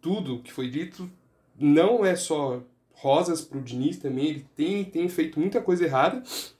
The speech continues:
mas tem, tem um voto de confiança. E é, esse ano, Nação Santista, é isso aí. A gente vai sofrer, vai penar, vamos pegar times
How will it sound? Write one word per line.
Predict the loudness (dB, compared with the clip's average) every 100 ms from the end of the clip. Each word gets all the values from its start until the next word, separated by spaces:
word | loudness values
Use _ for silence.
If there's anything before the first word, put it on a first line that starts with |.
| _
mas | -2 2 2 0 -8 _ _ _ _
tem, | 4 4 4 0 -4 -6
tem | 0
um | 2
voto | 4 0
de | 0
confiança. | 0 2 2 2 0 -6 _ _ -14
E | -10 -8 -8 -10 _ _ _ _ _ _ _ _ _ _
é, | 0 2 0
esse | -2 -2 0 0 2 2
ano, | 2 4
Nação | 4 2 0
Santista, | 0 0 -4 -2
é |
isso | 0 4
aí. | 2 2 -6 _ _
A | -6
gente | -4
vai | -2 0
sofrer, | 0 0 0 2 2 0 -4
vai | -2
penar, | -2 -2 0 2 2 2 -4 -16 -4
vamos | 0 0
pegar | 0 0 2 2
times | 0 -2 0 0